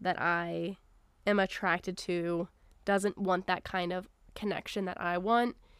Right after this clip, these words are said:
it can cause a lot of distrust, and it can cause,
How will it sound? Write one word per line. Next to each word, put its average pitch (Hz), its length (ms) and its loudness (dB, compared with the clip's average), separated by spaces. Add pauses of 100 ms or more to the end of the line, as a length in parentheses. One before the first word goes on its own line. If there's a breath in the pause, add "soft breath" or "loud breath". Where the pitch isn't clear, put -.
(720 soft breath)
it 208 200 2
can 208 200 -2
cause 170 680 2 (120)
a 190 80 0
lot 170 520 2
of 170 300 0
distrust, - 760 0 (540 soft breath)
and 180 680 2
it 185 100 -4
can 190 160 -6
cause, 180 840 -4